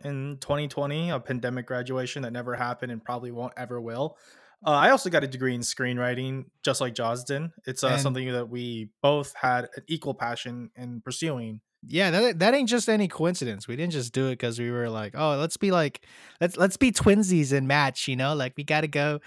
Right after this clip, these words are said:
Speaker 2: we gotta have the same degree and everything. No, no, no, no, no,
Speaker 1: Yeah,
Speaker 2: no.
Speaker 1: yeah, yeah.
Speaker 2: That,
Speaker 1: No,
Speaker 2: that's
Speaker 1: it's,
Speaker 2: not how
Speaker 1: it,
Speaker 2: to
Speaker 1: that's not it.
Speaker 2: We are actually passionate about what we wanna do, you know? We both wanna be
Speaker 1: And
Speaker 2: screenwriters.
Speaker 1: to be fair, I think we both kind of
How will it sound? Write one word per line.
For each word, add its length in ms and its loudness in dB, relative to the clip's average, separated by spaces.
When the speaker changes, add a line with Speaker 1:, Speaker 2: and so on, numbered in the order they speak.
Speaker 2:
we 60 -14
gotta 140 2
have 120 0
the 80 -4
same 280 -2
degree 400 2
and 120 0
everything. 520 -2
No, 140 2
no, 140 0
no, 140 0
no, 160 -4
no, 120 -12
Speaker 1:
Yeah, 140 6
Speaker 2:
no. 40 4
Speaker 1:
yeah, 60 4
yeah. 140 4
Speaker 2:
That, 100 2
Speaker 1:
No, 160 6
Speaker 2:
that's 120 6
Speaker 1:
it's, 100 -2
Speaker 2:
not 100 2
how 60 0
Speaker 1:
it, 40 -2
Speaker 2:
to 100 -4
Speaker 1:
that's 280 0
not 220 4
it. 180 -2
Speaker 2:
We 200 6
are 120 4
actually 460 6
passionate 580 4
about 340 2
what 200 2
we 100 2
wanna 260 0
do, 340 -6
you 100 -10
know? 100 -8
We 120 -10
both 160 -2
wanna 120 6
be 60 2
Speaker 1:
And 220 0
Speaker 2:
screenwriters. 340 -4
Speaker 1:
to 100 6
be 140 2
fair, 320 6
I 80 6
think 200 -6
we 120 2
both 340 2
kind 220 4
of 200 -2